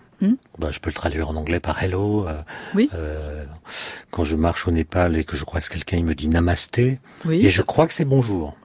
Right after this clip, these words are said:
Speaker 1: Oui, oui, c'est ça.
Speaker 2: En fait, c'est pas bonjour. Donc, en fait, je crois que c'est traduit, ça pose plus de problème, et en réalité, ce que,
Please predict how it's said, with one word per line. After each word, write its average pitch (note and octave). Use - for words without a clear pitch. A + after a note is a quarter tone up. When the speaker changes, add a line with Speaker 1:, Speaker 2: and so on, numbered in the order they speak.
Speaker 1:
Oui, A#3
oui, A3
c'est -
ça. F#3
Speaker 2:
En G3+
fait, -
c'est C3+
pas B2
bonjour. B2
Donc, G#2+
en A2+
fait, D#3
je G2+
crois -
que -
c'est -
traduit, G2
ça -
pose -
plus -
de -
problème, G2+
et G2
en G2+
réalité, F#2+
ce -
que, E2+